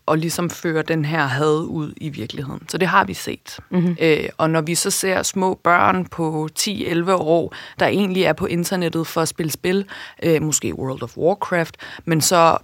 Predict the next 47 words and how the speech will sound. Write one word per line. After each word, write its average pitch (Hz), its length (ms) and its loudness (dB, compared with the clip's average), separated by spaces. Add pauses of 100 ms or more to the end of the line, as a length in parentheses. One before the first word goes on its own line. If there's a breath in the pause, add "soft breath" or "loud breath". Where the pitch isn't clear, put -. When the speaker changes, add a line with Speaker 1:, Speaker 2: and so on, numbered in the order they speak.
Speaker 1:
hører 180 520 6
mænd 190 380 4
snakke 156 400 0
i - 20 -4
deres 156 240 0
høretelefoner 156 800 -2
og, 135 440 2
øh, - 80 -10 (260)
sige 180 280 -4
misogyne 175 640 -2
ting 170 460 -2
og 139 220 -2 (460 loud breath)
det 170 240 2
ene 196 140 4
og 170 60 0
det 160 60 4
andet, 165 400 2 (800 soft breath)
så 175 160 0
bliver 180 140 2
de 175 140 0
groomet, 196 720 4 (280 loud breath)
og 175 120 0
det 185 100 4
bliver 175 140 2
normaliseret 170 880 2
for 156 220 2
dem, 170 240 -2 (160)
at - 200 -2
der 170 60 6
bliver 165 200 0
talt - 340 -4
på 185 100 -4
den 160 180 2
her 160 160 -2
måde, 151 340 -4
så 165 100 -6
det 160 120 -6
kan 170 160 -4
godt 196 240 2
være 202 160 4
farligt. - 560 -8
Speaker 2:
Mm. 180 100 -2
Speaker 1:
Og 165 80 0
når 165 120 4
det 160 120 4
er, 185 300 4
at, - 260 0